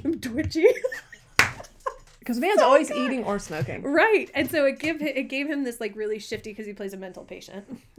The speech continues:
Speaker 1: in,
Speaker 2: Okay.
Speaker 1: in this. Um,
Speaker 2: And
Speaker 1: it
Speaker 2: Christopher Plummer?
Speaker 1: Yes.
Speaker 2: Nice.
Speaker 1: This movie has a lot of, like, when you watch it, it's supposed, it's supposed to be a dark comedy, which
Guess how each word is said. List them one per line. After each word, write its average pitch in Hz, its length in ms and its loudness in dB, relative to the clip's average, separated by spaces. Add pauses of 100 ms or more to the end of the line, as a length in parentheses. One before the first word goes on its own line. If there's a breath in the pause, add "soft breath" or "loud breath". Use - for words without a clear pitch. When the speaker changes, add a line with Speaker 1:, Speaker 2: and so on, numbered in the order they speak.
Speaker 1:
in, 196 80 0 (100)
Speaker 2:
Okay. 196 240 -2
Speaker 1:
in 214 200 -8
this. 196 320 -10 (680 soft breath)
Um, 202 580 -4 (960)
Speaker 2:
And 269 200 4
Speaker 1:
it - 20 -2
Speaker 2:
Christopher 330 420 -6
Plummer? 220 440 -4 (260)
Speaker 1:
Yes. - 480 -14
Speaker 2:
Nice. - 680 -16 (400)
Speaker 1:
This 330 320 -2
movie 302 340 -4
has 226 320 -6
a 226 80 -4
lot 208 300 -2
of, 202 180 -6
like, 220 180 -4
when 254 160 -4
you 277 120 -2
watch 190 500 -8
it, 359 160 -4
it's - 180 -6
supposed, 269 600 -10
it's 277 160 -10
supposed 403 320 -6
to 508 100 -2
be 247 140 -6
a 202 40 -6
dark 202 300 -8
comedy, 208 320 -12
which 220 300 -10